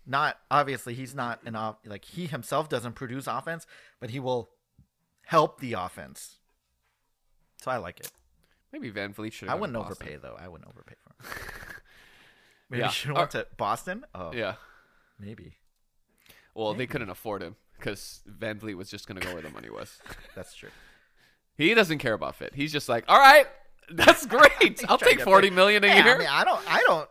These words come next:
Speaker 1: I don't.
Speaker 2: I don't blame him at all.
Speaker 1: Yeah,
Speaker 2: I
Speaker 1: I
Speaker 2: don't
Speaker 1: don't blame
Speaker 2: blame
Speaker 1: him
Speaker 2: him
Speaker 1: at
Speaker 2: at
Speaker 1: all,
Speaker 2: all.
Speaker 1: dude. I mean, yeah, Van Vliet.
Speaker 2: Go get the bag.
Speaker 1: Yeah.
Speaker 2: Go get the bag. All right, Joe. Number forty-seven.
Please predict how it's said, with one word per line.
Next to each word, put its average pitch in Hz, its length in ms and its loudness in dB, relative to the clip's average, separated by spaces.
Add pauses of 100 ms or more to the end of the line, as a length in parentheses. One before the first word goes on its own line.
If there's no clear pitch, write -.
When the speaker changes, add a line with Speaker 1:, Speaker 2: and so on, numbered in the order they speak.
(120)
Speaker 1:
I 175 180 2
don't. 233 120 2
Speaker 2:
I 262 140 12
don't 277 160 12
blame 262 280 10
him 294 120 10
at 320 180 12
all. 339 220 12
Speaker 1:
Yeah, 165 120 8
Speaker 2:
I 196 220 10
Speaker 1:
I 254 40 12
Speaker 2:
don't 302 120 10
Speaker 1:
don't - 80 4
blame - 220 8
Speaker 2:
blame - 0 -
Speaker 1:
him - 40 2
Speaker 2:
him 320 60 6
Speaker 1:
at - 60 8
Speaker 2:
at - 120 8
Speaker 1:
all, 180 180 6
Speaker 2:
all. 104 40 -8
Speaker 1:
dude. 113 300 -8 (220)
I 123 80 -14
mean, 139 180 -14
yeah, 196 200 -12 (140)
Van 180 240 -12
Vliet. 143 120 -14
Speaker 2:
Go 165 140 8
get 226 160 6
the 247 60 8
bag. 190 400 8 (480)
Speaker 1:
Yeah. 110 140 -16 (580)
Speaker 2:
Go 131 120 -6
get 123 140 -6
the 120 60 -10
bag. 95 180 -8 (460)
All 220 80 10
right, 226 140 10
Joe. 175 260 8 (280)
Number 175 280 4
forty-seven. 202 840 6